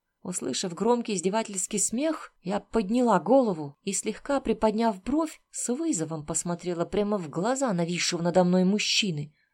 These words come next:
Веселье, как по волшебству, моментально стёрлось с его лица.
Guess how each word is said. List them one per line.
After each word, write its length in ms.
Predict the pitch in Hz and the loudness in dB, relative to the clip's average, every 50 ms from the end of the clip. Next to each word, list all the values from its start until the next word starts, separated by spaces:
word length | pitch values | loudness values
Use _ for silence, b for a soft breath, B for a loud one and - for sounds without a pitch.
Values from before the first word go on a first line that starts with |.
| _ _ _ | _ _ _
Веселье, 720 | - 170 226 254 247 - - - 349 359 311 233 196 160 | 0 2 4 4 4 2 2 4 4 4 6 4 2 2
как 240 | - 262 269 262 - | 4 2 0 2 4
по 120 | - 277 | 4 4
волшебству, 800 | 262 277 277 254 - - 262 - - - - - 285 302 320 302 | 6 6 2 2 0 -4 -4 -4 -4 -6 0 0 2 4 4 4
моментально 800 | 214 190 202 208 233 240 226 226 _ - 294 294 285 277 285 | 4 4 2 2 2 0 0 0 _ 4 4 4 4 2 -2
стёрлось 800 | 254 - - - _ - 285 277 233 190 165 143 139 139 - - - | -2 -2 -8 -10 _ 4 6 6 6 6 4 0 -4 -6 -6 -8 -6
с 140 | - - - | -8 -8 -6
его 160 | 165 151 160 | -4 -4 -4
лица. 560 | 160 170 165 - - - 240 202 147 151 - | -4 -4 -4 -6 -6 -6 -6 -6 -6 -8 -14